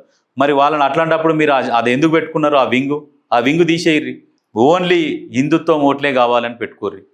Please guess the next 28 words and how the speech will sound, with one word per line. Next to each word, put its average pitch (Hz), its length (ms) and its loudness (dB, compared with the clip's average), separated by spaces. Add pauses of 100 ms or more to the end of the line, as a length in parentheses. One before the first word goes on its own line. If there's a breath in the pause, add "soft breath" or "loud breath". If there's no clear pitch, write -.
(140)
ఇటువంటి 190 420 2
రాజకీయాలు 190 600 2
చేస్తే 170 720 0 (180)
ప్రజలు 214 340 2
కూడా 226 220 2
అనుకుంటున్నారు, 196 520 0
ఇప్పుడు 156 220 0
ఈ 180 140 0
నలభై 185 360 2
రెండు 196 220 0
శాతానికి 185 580 2
మీరు 180 340 2
బీసీల, 170 420 2
బీసీలకు 170 640 0
మోకాలు 160 380 2
అడ్డేస్తున్నారు 151 540 0
కదా, 131 380 0 (260)
ఇప్పుడు 175 200 -2
బీసీలు 214 440 0
అనుకుంటున్నారు 180 540 0
ఏంది, 202 500 0 (280 loud breath)
ఎందుకు 214 500 2
ఆ 208 120 2
ఎనిమిది 196 520 2
ఎంపీ 196 300 0
సీట్లు 190 300 -2
ఎందుకు 175 300 0
ఇచ్చినామని 180 580 0